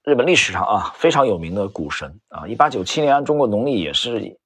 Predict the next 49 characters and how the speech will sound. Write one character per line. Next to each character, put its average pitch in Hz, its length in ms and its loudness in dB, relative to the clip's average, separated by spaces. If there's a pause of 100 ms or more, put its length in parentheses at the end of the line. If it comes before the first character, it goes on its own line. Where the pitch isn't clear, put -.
(100)
属 - 300 -8
鸡 95 220 -4
的。 87 120 -4 (920)
还 - 220 2
有 220 80 2
一 170 80 0
位 147 80 0
华 139 240 4
人 160 220 2
的 87 260 -6
股 76 160 -16
神， 71 220 -20
是 123 160 -4
我 85 280 -4 (160)
当 139 220 0
时 101 240 -8
在 104 160 -2
深 120 180 -6
圳 135 120 -6
的 92 80 -4
时 - 160 -10
候 85 100 -14
听 123 180 -8
说 135 160 -2
过 110 140 -4
啊， - 80 -10 (160)
那 113 160 -8
他 143 100 -6
的 143 80 0
著 160 140 0
作 131 100 2
我 101 140 4
也 117 60 0
读 92 120 -6
不 104 80 -6
进 123 140 -10
去， - 300 -10 (400)
但 143 120 -4
这 170 60 6
个 160 80 4
人 151 80 2
很 143 100 0
有 123 80 2
名 90 240 -8 (100)
啊， 92 180 -8
叫 104 120 0
邱 139 320 0
永 113 160 -6
汉， - 280 -4